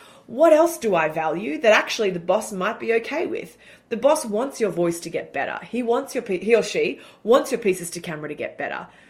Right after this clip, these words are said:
So potentially they're incentivized to cover the cost of a coach to support you to do that, you know, but you've gotta put yourself into their shoes as well.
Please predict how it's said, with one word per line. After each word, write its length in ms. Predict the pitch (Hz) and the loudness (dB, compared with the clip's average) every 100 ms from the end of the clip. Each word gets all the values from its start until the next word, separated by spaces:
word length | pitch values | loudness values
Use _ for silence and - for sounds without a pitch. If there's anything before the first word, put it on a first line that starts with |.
| _ | _
So 580 | - - 196 196 196 196 | -10 2 6 6 6 2
potentially 420 | 196 226 311 302 | -2 -4 -4 -2
they're 180 | 220 208 | -2 -2
incentivized 640 | 220 370 392 175 156 190 - | -2 -4 -2 -2 -2 -2 -6
to 60 | |
cover 260 | 233 240 233 | -6 -4 -2
the 60 | 247 | -4
cost 240 | 254 247 | -6 -8
of 80 | 240 | -10
a 40 | |
coach 420 | 240 247 262 - - | -8 -6 -6 -8 -10
to 100 | 262 | -6
support 420 | - - 262 269 | -6 -4 -4 -4
you 100 | 247 | -6
to 60 | 233 | -6
do 220 | 247 294 | -6 -4
that, 300 | - - - | -6 -8 -8
you 120 | 185 180 | -4 0
know, 100 | 233 | 0
but 120 | 247 | -2
you've 100 | 240 | -2
gotta 140 | 294 339 | -2 -2
put 220 | - - | -4 -4
yourself 380 | 233 - 196 190 | -4 0 -2 -2
into 300 | 185 175 175 | -6 -6 -4
their 240 | 160 160 | -2 -2
shoes 480 | 160 - 156 92 69 | -2 -6 -6 -8 -8
as 160 | - - | -10 -8
well. 380 | 143 - 180 | -8 -6 -10